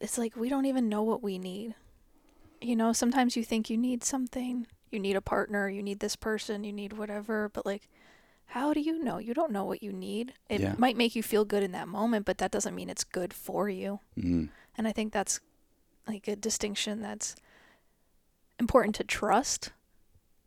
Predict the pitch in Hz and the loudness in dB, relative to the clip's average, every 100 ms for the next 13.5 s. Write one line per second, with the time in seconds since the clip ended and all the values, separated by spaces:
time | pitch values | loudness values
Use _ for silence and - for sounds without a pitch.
0 | _ _ 190 202 - 175 180 180 180 175 | _ _ -4 0 0 0 -2 -4 -6 -6
1 | - 180 196 208 - - 190 208 233 254 | -8 -8 -8 -8 -8 -8 -4 2 6 6
2 | 247 247 220 214 202 190 196 196 208 208 | 4 2 2 2 0 -2 0 0 4 2
3 | 214 190 185 196 - _ _ _ _ _ | 2 -2 -4 -6 -10 _ _ _ _ _
4 | _ _ - 214 208 208 214 208 202 - | _ _ -6 -4 -2 -2 0 0 0 -2
5 | 202 196 - 202 220 233 190 202 - 196 | -2 -2 -2 0 0 0 -4 -6 -6 -6
6 | - 196 185 196 196 196 - 202 190 202 | -6 -6 -6 -8 -10 -8 -8 -8 -8 -6
7 | 202 - 202 190 208 - - 196 202 214 | -2 -2 0 0 0 -4 0 2 2 -2
8 | 190 - 185 180 190 180 180 - 175 190 | -4 -2 -2 0 0 0 -4 -4 -2 -2
9 | - 190 - 180 - 170 180 196 202 196 | -4 -6 -4 -4 -2 0 0 -2 -4 -4
10 | 202 196 190 180 - 180 180 202 170 180 | -2 -4 -4 -6 -2 0 0 -2 -6 -6
11 | 214 208 202 202 202 190 190 - 214 208 | -8 -8 -2 2 2 2 0 0 -2 -2
12 | - 202 208 226 220 247 277 240 240 226 | -4 -6 -6 -6 -4 -4 -8 -10 -12 -12
13 | - 95 87 85 87 | -8 -4 -2 0 -2